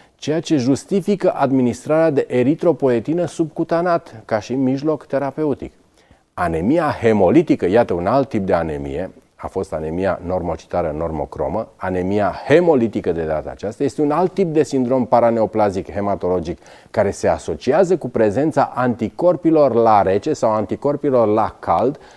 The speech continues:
în prezența unor boli maligne cu celule B. Adică aici trebuie să ne gândim mai ales la leucemia limfocitară cronică și la linfoame. Mai există pe lângă această anemie hemolitică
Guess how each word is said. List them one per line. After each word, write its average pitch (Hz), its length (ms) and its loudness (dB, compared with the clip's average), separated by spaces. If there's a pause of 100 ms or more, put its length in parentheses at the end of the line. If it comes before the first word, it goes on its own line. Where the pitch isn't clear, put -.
(140)
în 156 140 0
prezența 139 440 2
unor 147 280 4
boli 151 260 6
maligne 131 680 2
cu 160 200 0
celule 151 540 4
B. 135 220 -2 (800)
Adică 92 800 -2
aici 110 400 0
trebuie 127 220 0
să 107 100 -6
ne 95 100 0
gândim 101 420 -2
mai 101 220 0
ales 104 280 2
la 104 200 2
leucemia 104 720 0
limfocitară 95 800 -2
cronică 90 600 -2 (240)
și - 180 -6
la 127 280 4 (100)
linfoame. 110 640 0 (800)
Mai 98 220 2
există 165 400 0
pe 185 160 2
lângă 180 260 4
această 160 460 2
anemie 127 480 2
hemolitică 98 800 0